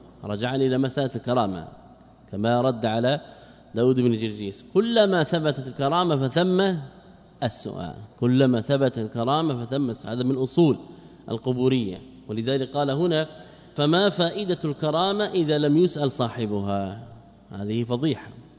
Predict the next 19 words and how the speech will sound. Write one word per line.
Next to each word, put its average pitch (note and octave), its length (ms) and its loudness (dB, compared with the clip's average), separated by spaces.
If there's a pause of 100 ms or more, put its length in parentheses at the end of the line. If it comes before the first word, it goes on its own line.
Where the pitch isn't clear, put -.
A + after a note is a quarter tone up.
(420)
يعني G#2 240 -6
فضح C3 320 -2
مذهبهم. B2 600 -2 (1080)
"فما E3 360 4
فائدة G3 480 2
الكرامة E3+ 640 0
إذا D#3+ 320 2
لم D3+ 200 4
يسأل D#3 460 2
صاحبها C#3+ 600 0
منها D3+ 320 2
ويطلب؟" C3+ 560 2 (560)
وقد A#2 240 -6
عرفنا D3 320 0
أن C#3 100 2
الكرامة D3+ 420 0
ليست D#3+ 320 0
فعلا F3 380 0
للعبد، A#2 440 -2